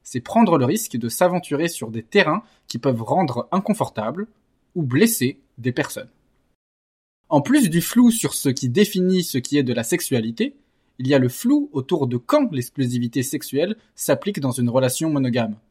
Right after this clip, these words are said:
Une personne monogame mais célibataire se permet parfois d'avoir des relations sexuelles avec différentes personnes, parfois des gens qu'elle ne revoit pas par la suite, mais parfois des gens qu'elle commence à fréquenter. À partir de quand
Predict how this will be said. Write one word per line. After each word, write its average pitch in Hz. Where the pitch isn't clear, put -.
Une 127
personne 131
monogame 139
mais 120
célibataire 127
se -
permet 127
parfois 180
d'avoir 123
des 113
relations 139
sexuelles 180
avec 120
différentes 139
personnes, 175
parfois 143
des 123
gens 160
qu'elle 123
ne 123
revoit 131
pas -
par 214
la -
suite, -
mais 131
parfois 151
des 120
gens 151
qu'elle -
commence 160
à 117
fréquenter. -
À 123
partir 208
de 120
quand 294